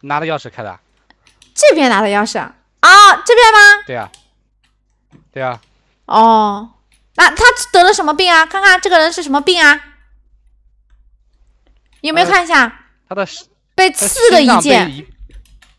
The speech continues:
Speaker 1: 对。
Speaker 2: 这个人被刺了一剑，他确实是那个心脏有问题吗？哇，你看这个刀的那个，
Speaker 1: 嗯。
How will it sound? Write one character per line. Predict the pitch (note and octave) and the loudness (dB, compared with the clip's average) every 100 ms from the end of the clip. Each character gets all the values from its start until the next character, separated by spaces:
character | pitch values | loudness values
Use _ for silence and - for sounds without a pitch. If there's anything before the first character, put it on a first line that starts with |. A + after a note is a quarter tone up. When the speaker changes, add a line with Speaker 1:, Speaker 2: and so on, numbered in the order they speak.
| _ _ _ _ | _ _ _ _
Speaker 1:
对。 | - G#2+ G2+ | -16 -10 -2
Speaker 2:
这 | A4+ | 0
个 | F#4+ | 2
人 | F#4+ | 2
被 | A4+ | 0
刺 | A4 - B4 | 0 0 2
了 | F#4 | 2
一 | B3+ | 0
剑， | C4+ B3 | -2 -2
他 | B3+ | -4
确 | G4+ A#4 | 0 0
实 | G4 | 0
是 | F#4 G#4 F#4 D#4+ B3+ D#3 - | -2 2 4 4 0 -8 -12
那 | D4 F4+ | -8 -2
个 | D#4 D4 C#4+ | 0 2 0
心 | D4 G4+ G#4 | -2 -6 -2
脏 | A4 F4+ D4 B3+ | -2 -2 -4 -8
有 | B3+ B3 | -4 -4
问 | D4 | -4
题 | D4+ | -8
吗？ | C#4+ B3+ B3+ C4+ _ _ _ _ _ _ _ _ _ - | -4 -2 -4 -8 _ _ _ _ _ _ _ _ _ -6
哇， | F4 D#4 B3+ B3+ | 2 4 6 4
你 | B3 | 0
看 | E4+ | -2
这 | D4+ | -2
个 | D#4+ | -2
刀 | - D#4 D#4+ | 2 4 4
的 | E4 C4+ | 2 -2
那 | C4 | -2
个， | A3+ | -2
Speaker 1:
嗯。 | - - - _ _ _ _ _ - | -4 -14 -20 _ _ _ _ _ -20